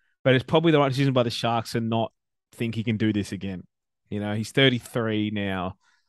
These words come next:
He's been pretty busted for the last two years, so I don't know. You know, it's, uh, probably a tough day for a Sharks fan considering he's, you know, a massive part of their success the last decade, and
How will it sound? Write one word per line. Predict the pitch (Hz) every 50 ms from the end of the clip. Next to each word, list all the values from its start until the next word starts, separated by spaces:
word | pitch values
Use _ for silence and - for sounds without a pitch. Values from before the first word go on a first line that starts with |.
| _ _ _ _ _ _ -
He's | 117 110
been | - 123 117 117
pretty | - - 131 120
busted | 110 120 113 104 - - 113 107
for | 110
the | 107 101
last | 95 98 98 98 - -
two | - 95
years, | 92 92 92 92 92 -
so | - - 92 87 87 85 - _ _ -
I | 117 120
don't | 113 104
know. | 101 98 95 - - _ _ _ _ _ _ _ _ _ _ _ -
You | 113
know, | 110 110 113 110 -
it's, | 107 123 - - - - - - -
uh, | 127 120 117 110 - _ _ _ _ _
probably | - 170 170 170 151
a | 135
tough | - - 135 127 -
day | 139 131 127
for | - 123 120
a |
Sharks | 113 - - 120 113 117 - -
fan | - 117 113
considering | 107 117 113 - - 127 117 117 113 113
he's, | 107 113 113 110 110 104 - - - _ _ _ _ _ _ _ _ _ _ _ _ _ _ _ _ _ _
you | 123
know, | 120 120
a | 123 123
massive | 127 127 120 107 - 120
part | - - 123 117 120 120 120
of | 113 98
their | 120 113
success | 110 - 120 - - - 117 113 -
the | - 113
last | 110 110 110 110 - -
decade, | 117 113 - - 113 110 110 110 107
and | 110 104 101 95 71